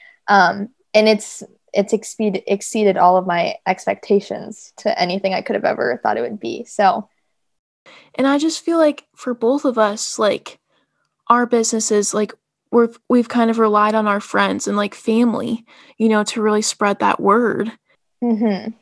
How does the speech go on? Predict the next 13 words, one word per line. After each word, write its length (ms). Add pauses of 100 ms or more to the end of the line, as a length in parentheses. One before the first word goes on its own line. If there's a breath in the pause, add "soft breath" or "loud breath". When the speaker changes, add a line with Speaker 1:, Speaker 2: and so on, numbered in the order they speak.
(800)
Speaker 2:
It's 180
a 280
mainly 340
community-based 1000
thing, 420 (400 soft breath)
but 140
now, 400
like, 20
Speaker 1:
Right. 260
Speaker 2:
we're 120
in 120
college, 580
we're 280